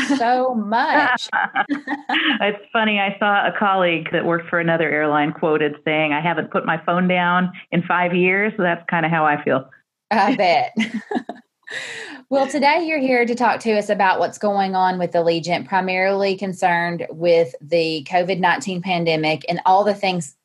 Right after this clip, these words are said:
Speaker 1: that you all are doing to protect passengers and your employees and the people who are on board your aircraft. But to begin with, can you briefly talk with us about what it's like to be at Allegiant since March of this year, since the pandemic started?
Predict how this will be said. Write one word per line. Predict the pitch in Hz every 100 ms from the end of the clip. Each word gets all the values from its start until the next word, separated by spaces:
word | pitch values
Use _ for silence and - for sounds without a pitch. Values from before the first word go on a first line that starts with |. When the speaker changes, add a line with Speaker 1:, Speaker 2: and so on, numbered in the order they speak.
| -
Speaker 1:
that | 170 175
you | 180 185
all | 175 175
are | 170
doing | 170 165 160 156 160
to | -
protect | 160 175 175 -
passengers | 185 180 180 185 175 170 160 156 -
and | 165 160
your | 156 151
employees | 151 175 165 180 190 185 175 - - - - -
and | 175
the | 170
people | 190 190 180
who | 185
are | 165 143
on | 170
board | 165 170
your | 156 -
aircraft. | 165 170 165 156 156 -
But | 254 -
to | 202
begin | 233 370 370
with, | 240 185 185 _ - - _ -
can | 233 226
you | 240
briefly | 240 294 403 453
talk | 370 302 294
with | 311 311
us | 294 294
about | 269 240 220 214 208
what | 247
it's | 277 -
like | 214 226
to | 233
be | 214 233 233 -
at | 208 214
Allegiant | 202 196 196 240 262 262
since | - 262 190
March | 214 214 226
of | 247
this | 247 254 254
year, | 262 269
since | 269 226 208
the | 214
pandemic | 208 202 196 208 208 -
started? | - 202 196 226 254